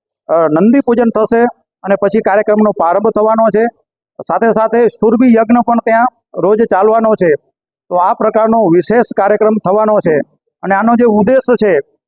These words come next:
કે દરેક પરિવાર ઘરે ગાય બાંધે અને એનો જે વાછરા, જ્યારે નંદી સમસ્યા છે, તો ખાસ ઉદ્દેશ એ છે કે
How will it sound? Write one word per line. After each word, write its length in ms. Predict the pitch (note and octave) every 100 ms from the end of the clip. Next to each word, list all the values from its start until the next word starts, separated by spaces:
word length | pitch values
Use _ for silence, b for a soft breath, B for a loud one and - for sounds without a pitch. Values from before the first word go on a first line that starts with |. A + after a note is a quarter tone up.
| _ _ -
કે 160 | A3+
દરેક 280 | F#3 G3 A#3 -
પરિવાર 380 | G#3+ A3 A3 G#3+ - _ _ _ -
ઘરે 140 | F#3+
ગાય 280 | D3+ D#3 G#3
બાંધે 340 | G3 G#3+ A3+
અને 640 | E3+ - _ _ _ F#3 G#3+
એનો 140 | A#3
જે 100 | A3+
વાછરા, 520 | F#3 D#3 F#3 A3 A#3
જ્યારે 220 | A3 A3+
નંદી 260 | G#3+ G3 A3+
સમસ્યા 500 | - G#3+ B3 B3 A3+
છે, 180 | E3+ C3+ - _ _ _ _
તો 180 | G#3 A#3
ખાસ 280 | - E3+ G#3+ A3
ઉદ્દેશ 320 | G#3+ A#3 A#3
એ 140 | A#3
છે 200 | G3+ F3 B2+ _ _ _ _ _
કે 260 | G3 A3+ B3